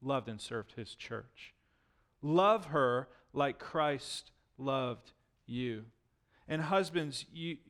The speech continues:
with such a high standard in front of us, you can only love your wife like Christ if you know the love of Christ, if you've experienced the love of Christ. This is an impossible task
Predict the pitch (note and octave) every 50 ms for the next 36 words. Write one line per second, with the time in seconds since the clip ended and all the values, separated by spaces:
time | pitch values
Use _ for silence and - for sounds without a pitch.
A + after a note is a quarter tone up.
0 | - F3 - F#3+ F3+ F3 E3+ - - - - A#3+ A#3 - G#3+ F#3 E3 E3+ G#3+ G#3+
1 | G#3 - - - G#3 G3+ F#3+ F#3+ F3+ E3+ D#3+ D3+ - - E3+ E3 E3+ E3 D#3+ D#3
2 | C3+ C3+ - - - _ - - - - _ - F#3+ G3+ G3 - A3+ G#3 G#3 A#3
3 | C4 C4+ B3+ A#3 G3+ F#3 F#3 F#3+ G3+ A3+ A#3+ G#3+ G3 F#3+ G3 G3 F#3 E3 - -
4 | - - _ _ D#3+ E3 F3 F#3 G3+ A3 A3 G3+ F3 E3 D#3+ - - - - _
5 | _ _ _ _ _ _ _ - D#3+ D#3+ E3+ F3+ F3 - - - - - G3+ G#3+
6 | G#3+ G3+ F#3 E3 D#3 - - - - F3+ F3 F3 - F3+ G3 G#3 G#3 F#3+ F3 F3
7 | F#3 F#3+ G3 G3 F3+ F3+ E3 D3+ D3+ C#3+ C3 C3+ A#2 - - - C#3+ A#2 G#2 G#2
8 | A2+ - - - - - - _ _ _ _ _ _ _ _ _ _ F#3+ E3+ E3
9 | F#3+ G#3+ G#3 G#3 G#3+ G#3 - - - - G#3+ G#3+ G#3 G#3 G#3 G3 - - F#3+ F3
10 | E3+ D#3 D3+ D3 - - E3+ C#3+ C3 B2 - F#3+ G3 G#3 A#3 A3 A#3+ A#3 A3+ G3+
11 | E3+ - - A3 A3 A#3 B3 A#3 - B3+ A3+ A#3+ A3 - - A3 G3+ F#3+ F3+ E3
12 | - - -